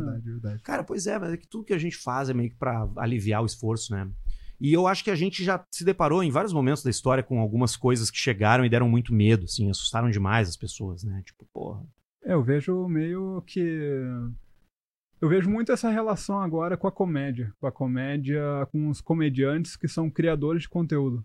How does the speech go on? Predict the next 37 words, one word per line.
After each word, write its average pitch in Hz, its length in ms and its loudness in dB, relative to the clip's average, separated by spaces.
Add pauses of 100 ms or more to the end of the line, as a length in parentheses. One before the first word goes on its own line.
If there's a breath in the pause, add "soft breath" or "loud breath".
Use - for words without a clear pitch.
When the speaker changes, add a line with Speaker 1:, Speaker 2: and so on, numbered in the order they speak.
Speaker 3:
Eles 156 220 0
nunca 175 240 -2
passaram, 170 460 0
por 156 160 -2
exemplo, 147 280 -2
que 156 80 -4
nem 147 100 0
eu 151 120 0
falei 143 380 -2
ali, 139 160 -2
ah, 165 240 -2
eu 123 100 -2
faço 143 520 -2
stand-up 135 380 -2
há 139 40 -2
bastante 131 480 -4
tempo 185 320 -4
e 165 40 -6
tal, 156 280 -2 (320)
então 139 240 0
eu 151 60 -4
passei 165 280 0
por - 120 -14
tudo 175 160 -2
que - 100 -4
é - 40 2
perrengue, 170 720 0
de 127 100 -6
fazer 143 280 -2
show, 156 580 -4 (300)
show 160 180 0
vazio, 160 680 0
show 160 200 -2
em 170 80 -2
pizzaria, 170 960 -2
coisa 165 260 -4
assim. 175 300 -6